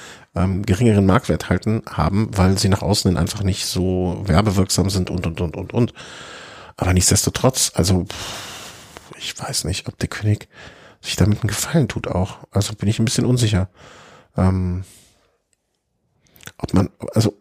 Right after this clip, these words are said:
wenn sie nichts dafür bezahlen müssen, ne? Wenn Specialized sagt, alles klar, wir, wir, wir machen jetzt wie eine Schachfigur,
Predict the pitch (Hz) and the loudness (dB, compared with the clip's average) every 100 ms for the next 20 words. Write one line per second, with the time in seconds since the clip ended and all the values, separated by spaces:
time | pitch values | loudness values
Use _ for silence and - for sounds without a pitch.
0 | _ 110 104 104 113 104 - 98 92 - | _ -4 2 2 4 2 2 0 2 4
1 | 151 233 - - 131 131 - 117 107 101 | 6 6 4 2 4 2 2 0 2 2
2 | 107 - 95 - 120 101 90 - 98 - | 0 0 -2 2 4 4 2 2 0 0
3 | - 90 90 101 117 98 - 95 92 - | -4 -2 0 2 4 2 2 0 0 -2
4 | - 101 92 92 | -4 -2 0 -2